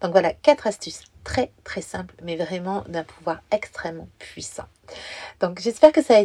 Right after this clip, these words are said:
t'a aidé. Donc comme je te l'ai dit, moi, voilà, petite pause de mon côté au niveau, euh, du, des épisodes solo de Maman Sème. Donc on a les épisodes L'Instant Sème qui seront pendant les vacances et on se retrouve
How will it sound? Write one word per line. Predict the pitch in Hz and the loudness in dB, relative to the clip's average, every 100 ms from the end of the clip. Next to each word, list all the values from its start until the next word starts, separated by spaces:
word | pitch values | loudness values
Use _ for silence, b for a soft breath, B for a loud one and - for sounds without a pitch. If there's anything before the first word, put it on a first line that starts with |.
| - | 6
t'a | 202 190 | 8 8
aidé. | 190 220 | 8 6
Donc | 285 214 | 4 2
comme | 220 220 | 2 4
je | |
te | - | 6
l'ai | 247 240 | 8 8
dit, | 208 240 B B - | 4 -4 B B -6
moi, | 202 214 220 214 - | -2 2 2 2 2
voilà, | 196 185 - - | 2 4 0 6
petite | 311 302 277 - | 6 6 -2 4
pause | 247 240 233 - | 6 8 4 -10
de | 165 311 | -2 0
mon | 370 | 2
côté | 349 302 - 269 - - | 2 2 4 2 0 2
au | 233 | 2
niveau, | 226 220 196 208 220 - | 2 -6 -8 -4 -2 0
euh, | 180 165 160 156 151 147 | 0 2 2 2 -2 -6
du, | 165 156 151 | -12 -12 -12
des | 143 135 139 143 254 | -8 -6 -6 -2 -2
épisodes | 240 185 170 | 0 -2 -4
solo | - 165 160 160 - | -4 -4 -2 -4 -6
de | 170 | -10
Maman | 170 139 123 | -10 -12 -12
Sème. | - 262 320 b b b b - | -6 -4 -4 b b b b -12
Donc | 139 - - _ | -12 -14 -20 _
on | 170 160 | -10 -8
a | |
les | 143 131 | -10 -12
épisodes | - - 139 131 - | -18 -12 -12 -12 -14
L'Instant | 147 180 302 - - 208 | -8 -4 -4 -6 -10 -10
Sème | - 190 170 156 151 - | -4 -2 -2 -4 -12 -14
qui | - | -14
seront | - - | -14 -14
pendant | - 240 | -8 -4
les | 226 | -4
vacances | 165 - 311 - - | -4 -2 -2 0 6
et | 427 | 8
on | 403 | 8
se | - | 6
retrouve | - - 107 | -2 -4 -8